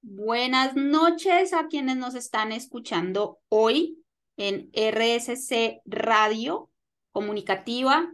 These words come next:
Escucha Cosas Buenas. Hoy en un programa nuevo de Descubriéndonos, los acompaño, Alejandra Reyes,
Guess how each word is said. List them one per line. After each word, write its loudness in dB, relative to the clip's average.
Escucha -6
Cosas -4
Buenas. 0
Hoy 2
en -4
un -4
programa 2
nuevo -2
de -2
Descubriéndonos, -4
los 0
acompaño, 0
Alejandra 0
Reyes, 2